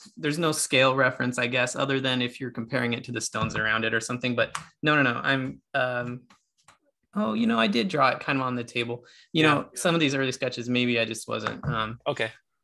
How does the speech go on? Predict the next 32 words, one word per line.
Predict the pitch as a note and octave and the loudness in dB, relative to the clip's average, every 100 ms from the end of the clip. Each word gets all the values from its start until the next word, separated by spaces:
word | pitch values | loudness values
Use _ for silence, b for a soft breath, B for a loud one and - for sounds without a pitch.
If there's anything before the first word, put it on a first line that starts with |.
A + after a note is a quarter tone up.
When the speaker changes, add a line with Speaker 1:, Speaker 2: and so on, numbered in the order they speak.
| _ - - | _ -8 2
Speaker 1:
uh, | D3 B2+ | 4 4
but | D#3 | 4
yeah, | F3+ C3+ | 4 4
you're | D3 | 4
right. | D#3+ B2 - | 4 2 0
No, | D#3 C#3+ C3 | 0 2 2
um, | C3+ B2+ B2+ - _ _ _ _ _ - - | 2 2 -2 -8 _ _ _ _ _ -18 -10
you | D3+ | -6
know, | B2 | -4
there's | A#2+ A2+ B2 | -2 -4 -2
a | A#2 B2 - - | -4 -4 -8 -8
source | - B2+ A#2+ | -2 -2 -2
that | B2+ | -4
says | - A#2 | 0 0
he | A2+ A2+ | 0 -4
held | B2 A#2+ | -4 -2
it | A#2 | -4
up, | A2 _ - C#3 | -6 _ -14 -8
just | C3 - | -8 -4
kinda | C3+ A#2+ | -2 -2
had | B2+ | -2
to | A#2 | -2
look | A2+ - | -4 -6
through | A2+ G#2+ | -6 -4
one | A2+ A2+ A2+ | -2 -2 -4
'cause | B2 | -6
the | A2+ | -2
other | A2 A2 | -2 -4
one | A2 | -6
was | G#2+ - _ - | -8 -10 _ -12
big. | C3 A2 A2 G#2+ | -6 -2 -2 -4
And | G#2+ G#2 | -8 -12